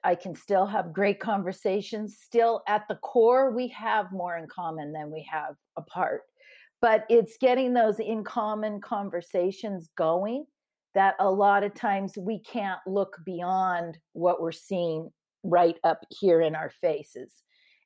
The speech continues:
And I worked in the media. Sometimes the media doesn't help that, you know. Um, we, we are so anxious to get the, um, the more exciting news or confrontation or whatever, that we're not always looking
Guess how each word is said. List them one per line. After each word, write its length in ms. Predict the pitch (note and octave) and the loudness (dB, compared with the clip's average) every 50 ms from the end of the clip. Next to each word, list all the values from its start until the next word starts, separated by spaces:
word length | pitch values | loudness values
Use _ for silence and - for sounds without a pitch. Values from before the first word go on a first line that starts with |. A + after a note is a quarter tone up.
| - | -2
And 160 | G3+ G#3+ G3+ | 0 0 2
I 120 | G#3 G#3+ A#3+ | 4 4 6
worked 300 | B3 C4 C4 B3+ C4 - | 6 6 6 4 2 2
in 140 | C4+ B3+ C4 | 2 2 2
the 60 | C4 | 2
media. 480 | B3 C4 C4 C4+ C4+ C#4 C#4+ D4+ D#4 D#4 - _ _ _ _ | 2 2 0 0 0 0 0 0 -2 -4 -8 _ _ _ _
Sometimes 460 | - - - B3+ B3+ B3+ C#4 C4 A#3+ B3 | -6 -4 -2 -2 -2 -2 -4 -4 -4 -2
the 80 | B3 | -2
media 300 | A#3 A3+ A#3 A3+ A3+ G#3+ | 0 0 2 2 2 2
doesn't 340 | F#3 G3+ G3 F#3+ F#3+ F3 - | 2 2 0 0 -2 -6 -10
help 320 | - - F3+ E3 D#3 - - | -6 -4 -2 -2 -2 -4 -8
that, 200 | D3 C#3+ - - - _ _ _ _ _ - | -10 -10 -10 -12 -16 _ _ _ _ _ -14
you 140 | F#3+ F#3 F3+ | -12 -10 -8
know. 380 | E3 D#3 D3+ D3+ E3 - - _ _ - | -8 -6 -6 -8 -8 -10 -12 _ _ -4
Um, 480 | F#3 F3+ E3 E3 E3 E3 D3+ D3 D#3 D#3 _ _ _ _ _ _ _ _ - | -2 0 0 0 0 -2 -4 -6 -10 -14 _ _ _ _ _ _ _ _ -6
we, 260 | F#3 G3+ G#3 G#3 - - - | -4 -2 0 -2 -2 -2 -2
we 160 | G3+ A3+ A3 | 2 4 4
are 120 | G3+ F#3 | 4 4
so 380 | F3+ - - - G#3+ G3+ G3+ G#3 | 2 0 2 4 6 8 8 6
anxious 600 | G3 - G#3 G#3 G#3 G3+ - - G3 F#3 - - | 4 4 2 0 0 0 0 -2 -2 -2 -4 -8
to 120 | - G3+ | -8 -8
get 320 | F3 E3 F3+ F3 E3 D#3 - E3+ D#3+ D#3 | -2 0 2 2 2 2 -2 -6 -10 -8
the, 460 | F3 F#3 F3 E3 E3 E3 D#3 D#3 D3+ - - | -6 -6 -4 -4 -4 -6 -6 -8 -10 -10 -8
um, 480 | D#3+ E3 E3 D#3 B2 C3+ A#2 - F2 - _ _ - | -6 -6 -4 -4 -6 -8 -8 -12 -16 -20 _ _ -2
the 100 | G3 F#3+ | 0 2
more 260 | F#3+ F#3+ G3 F#3+ E3+ | 4 4 4 4 2
exciting 720 | C#3+ D#3+ - - - G3 E3+ F#3 G3 G3+ G#3+ G#3+ G#3 G3+ | 0 -4 -6 -2 2 2 4 4 4 2 0 -2 -2 -2
news 520 | G3+ G3+ G3+ G3+ G3+ G3 F#3+ G3 F3 - | 0 0 0 0 -2 -2 -2 -4 -4 -4
or 340 | D#3+ D#3+ D#3+ - - - - - | -4 -4 -4 -4 -6 -8 -10 -10
confrontation 1000 | - G3 F3 F#3+ F#3+ - G3 F#3+ - - G#3+ F#3 F#3+ F#3 - - E3+ D3 - - D3+ | -8 -6 -6 -6 -6 -6 -8 -6 -4 -2 -2 -2 -2 -2 -6 -8 -8 -8 -8 -8 -6
or 320 | C#3+ C#3 - - - - - _ _ _ - - _ _ | -6 -4 -4 -4 -6 -8 -14 _ _ _ -20 -20 _ _
whatever, 580 | - F3+ F#3+ F#3+ F#3+ G#3+ A3 A#3 G#3 G3+ F3+ E3+ | -2 2 4 4 6 6 4 4 4 4 4 4
that 240 | E3 F#3 F3+ E3 E3+ | 6 4 4 4 4
we're 120 | G3 G3 | 2 2
not 340 | F#3+ G3+ G3 G3+ G3+ G#3 G#3 | 2 2 4 4 4 4 4
always 300 | G3+ F#3+ F#3 F3+ F3+ - | 4 4 2 0 -2 -4
looking 420 | - F#3+ G#3 G3+ - F#3+ E3 E3 | -4 -4 -4 -6 -6 -10 -10 -10